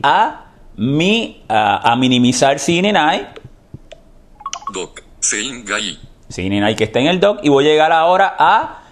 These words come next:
Speaker 1: el álbum de mis fotos.
Speaker 2: Safari. App Store, salud,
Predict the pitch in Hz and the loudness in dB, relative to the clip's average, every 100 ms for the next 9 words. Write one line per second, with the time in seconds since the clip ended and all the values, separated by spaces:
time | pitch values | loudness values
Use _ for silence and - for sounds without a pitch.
0 | - - 120 113 135 165 156 143 180 - | -10 -2 0 2 0 0 2 2 0 0
1 | 151 131 - - - - - - - - | 0 0 -2 -10 -14 -20 -20 -20 -20 -20
2 | - - - 120 73 - - - - - | -8 -6 -4 -6 -8 -12 -20 -20 -20 -20
3 | - - 110 101 - - - - 98 | -16 -8 -6 -4 -6 -6 -6 -6 -6